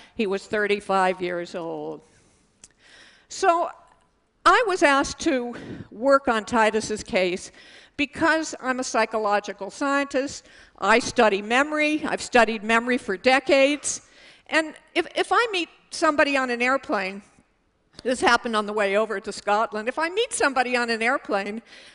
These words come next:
and we ask each other, "What do you do? What do you do?" and I say, "I study memory," they usually want to tell me how they have trouble remembering names, or they've got a, a relative who's got Alzheimer's or some kind of memory, uh, problem.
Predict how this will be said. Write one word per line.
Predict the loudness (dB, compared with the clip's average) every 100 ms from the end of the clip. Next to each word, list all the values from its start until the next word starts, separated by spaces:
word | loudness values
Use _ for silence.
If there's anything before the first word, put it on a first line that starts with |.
| -4
and | -2 -2 -4 -14 -20 -20 -10
we | -2 2
ask | 2 0 -2
each | -2 0
other, | 0 0
"What | -2 -2
do |
you | -2 -2
do? | -2
What | 0 0
do |
you | -2
do?" | -2 -2
and | 0
I | 0
say, | 2 4 4
"I |
study | 2 0 0 0
memory," | 0 0 0 -2 -4 -14 -4 4
they | 4
usually | 4 -2 -4
want | -4 -2 -4
to |
tell | 0 0 0
me | -2
how | -2 0
they | 2
have | 2 0
trouble | -2 -2 -2
remembering | -4 -4 -4 -2 -4 -6
names, | -8 -8 -8 -12 -16 -20 -14 2
or | 4
they've | 6 6
got | 6 6 4
a, | 2 2
a | 2
relative | 6 6 6 2 4 4 2
who's | -4 0
got | 2 4
Alzheimer's | 2 0 -2 -2 -2 -4 -6
or |
some | -6 -6 -6
kind | -6 -8
of | -6
memory, | -4 -4 -4 -8 -10 -8
uh, | -6
problem. | -2 0 0 -2 -8